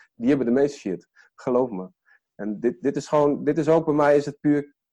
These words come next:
kennis en ervaring, hè, wat ik heb opgedaan met mensen, gesprekken die ik heb gehad. Eh, mensen die in mijn leven zijn gekomen, mensen die ook weer gegaan zijn, maar ook nog steeds de mensen die zijn, die hier in mijn leven aanwezig zijn.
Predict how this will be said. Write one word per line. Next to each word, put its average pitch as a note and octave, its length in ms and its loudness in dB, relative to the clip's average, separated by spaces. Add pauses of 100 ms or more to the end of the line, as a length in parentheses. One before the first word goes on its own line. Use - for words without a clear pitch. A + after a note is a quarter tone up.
(120)
kennis C#3 480 0
en B2+ 160 -4
ervaring, B2+ 540 0
hè, B2 80 -2
wat B2 120 -6
ik A#2+ 80 -10
heb A#2+ 120 -6
opgedaan A#2+ 420 -4
met A2 120 -4
mensen, A#2+ 380 -6
gesprekken A#2+ 440 -10
die A2+ 140 -4
ik A2+ 40 -14
heb A2+ 140 -8
gehad. G2+ 400 -10 (540)
Eh, G#2+ 120 -16
mensen A2 360 -6
die A#2 100 -2
in A#2 60 2
mijn A#2 120 0
leven A#2+ 200 2
zijn A2+ 120 -4
gekomen, A2 460 -4
mensen A#2 280 -4
die A#2 100 0
ook B2 160 -2
weer B2+ 100 -6
gegaan A#2+ 420 -6
zijn, A2+ 200 -6
maar B2 100 0
ook C3 80 -2
nog C#3 100 -8
steeds D3+ 240 -2
de D3 60 -8
mensen D3 320 -6
die C3+ 80 -4
zijn, B2 420 -6
die A2+ 120 -4
hier B2 360 -4
in B2 120 -4
mijn B2 200 -4
leven B2+ 300 -4
aanwezig C3+ 440 -6
zijn. - 320 -20